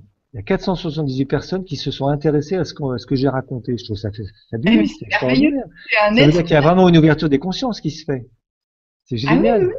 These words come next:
Speaker 2: oui. Ah ouais, mais c'est génial.
Speaker 1: Ça veut dire que le chemin qu'on a labouré depuis quelques années,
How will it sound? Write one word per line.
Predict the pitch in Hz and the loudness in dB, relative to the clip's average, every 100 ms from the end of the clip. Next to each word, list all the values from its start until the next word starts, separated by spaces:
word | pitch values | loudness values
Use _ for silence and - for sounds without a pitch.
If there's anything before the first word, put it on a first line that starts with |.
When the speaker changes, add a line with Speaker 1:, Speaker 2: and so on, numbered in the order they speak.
| - - | -10 -20
Speaker 2:
oui. | - _ _ - | -20 _ _ -10
Ah | 226 | -8
ouais, | 254 190 147 | -6 -6 -8
mais | |
c'est | - 190 | -10 -14
génial. | 214 247 339 - | -12 -8 -6 -2
Speaker 1:
Ça | 147 | 2
veut | 160 | 2
dire | 175 | 2
que | 165 | 0
le | 139 | -2
chemin | 175 185 170 | 2 4 4
qu'on | 151 | 4
a | 147 | 4
labouré | 147 156 165 | 4 2 0
depuis | 165 139 135 131 | -2 -2 0 0
quelques | 127 127 135 127 | 0 -2 0 0
années, | 127 208 247 | 2 2 0